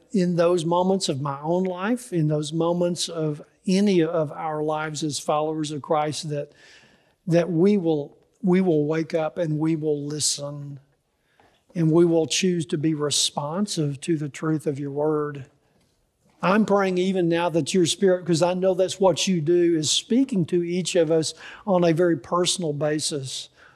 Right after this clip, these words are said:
This is not a message to us. This is a message to each of us. So, Father, speak into our minds and our hearts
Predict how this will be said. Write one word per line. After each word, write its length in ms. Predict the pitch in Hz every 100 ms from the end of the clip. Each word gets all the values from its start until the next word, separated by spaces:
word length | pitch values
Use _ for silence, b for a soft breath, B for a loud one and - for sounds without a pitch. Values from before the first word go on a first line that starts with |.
| b b _ -
This 200 | 190 190
is 140 | 196
not 200 | 196 196
a 40 | 180
message 600 | 170 185 190 - 151 -
to 200 | 185 165
us. 260 | 170 - -
This 220 | 185 -
is 160 | 160
a 80 | 160
message 640 | 160 170 165 - 165 143 -
to 220 | 175 165
each 300 | - 202 - -
of 220 | 175 143
us. 720 | 139 120 - - - - _ _ _ _ _ _ _ _
So, 180 | - 156
Father, 380 | 139 175 160 151
speak 420 | - 185 180 170
into 280 | 156 151 151
our 140 | 147
minds 440 | 151 156 160 156
and 140 | 156 143
our 160 | 139
hearts 760 | 131 151 143 147 - - -